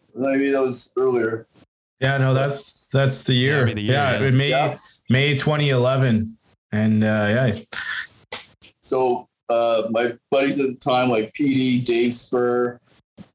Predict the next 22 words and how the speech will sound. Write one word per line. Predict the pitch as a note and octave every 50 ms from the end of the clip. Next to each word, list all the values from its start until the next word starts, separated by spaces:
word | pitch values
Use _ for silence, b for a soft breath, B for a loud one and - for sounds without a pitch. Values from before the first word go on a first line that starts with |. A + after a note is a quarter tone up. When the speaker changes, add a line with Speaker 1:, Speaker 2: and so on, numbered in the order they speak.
| _
Speaker 1:
and | - A2+ A2+ A2+ A2+ A2 A2
stuff | - - B2+ B2 A#2+ -
like | B2 A#2 A2+ A2+
that. | - A2+ A2+ A#2+ A#2 A#2 -
So | - - A2 A2 A2
it's | A2 A2 G#2+
the | - - - _ _ _
final | - C#3+ C#3 C3+ C3+ C3 B2+
round. | B2+ B2+ B2+ B2+ A#2+ A#2+ A#2+ A#2 A#2 A#2 - B B B B B B B B _ -
And | A2+ B2
I |
used | B2+ C3+ C3+ -
to | C#3+ C3+
have, | B2+ B2+ B2 A#2+
like, | B2+ B2 A#2 A2 - - -
if | - -
they | B2+ B2
make | A#2+ C3 C3 C3+ C3
a | C3
birdie | B2 B2+ B2 B2 B2+ B2+ B2+ B2+
on | A#2+ A#2 A#2 A2 G#2+ G#2+ -
sixteen, | - - C#3+ C#3+ C#3 - - - D3 C#3+ C3+ B2 A#2+ A#2 A#2 B2 B2 -